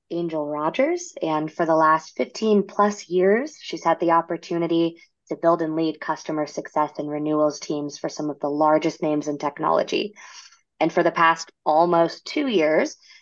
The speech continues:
she's had the honor of leading the C S and renewals organization at Rockwell Automation,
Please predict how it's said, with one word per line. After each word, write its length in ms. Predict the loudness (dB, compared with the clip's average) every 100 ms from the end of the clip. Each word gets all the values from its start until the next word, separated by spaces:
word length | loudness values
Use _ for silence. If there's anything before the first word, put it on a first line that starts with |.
| _
she's 160 | -4 0
had 160 | 2
the 120 | 4
honor 360 | 4 4 0 -4
of 100 | -6 -10
leading 520 | -4 2 2 2 -2
the 80 | -6
C 220 | 2 4
S 240 | 4 2
and 120 | -4 -4
renewals 420 | -2 0 0 2
organization 680 | 0 0 -4 -6 -8 -6
at 80 | -2
Rockwell 360 | 0 0 -2 -4
Automation, 680 | -4 -2 0 0 2 2